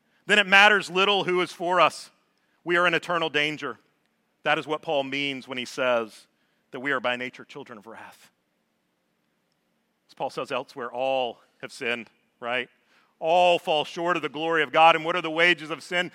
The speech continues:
The wages of sin are, is death.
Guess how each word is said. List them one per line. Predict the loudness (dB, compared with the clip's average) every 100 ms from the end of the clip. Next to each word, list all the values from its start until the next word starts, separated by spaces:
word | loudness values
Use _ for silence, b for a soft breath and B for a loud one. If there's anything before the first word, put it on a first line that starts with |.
| B -12
The | -2
wages | 4 4 2 -4 -6 -12 -20 _
of | -12 -10
sin | -8 -2 2 0 -2 _ _ _ _ _ _ _ _ -10
are, | -6 -4 -4 -6 _ _ _ _ _ _ _ _ _ _
is | -20 -18
death. | -16 -16 -16 -20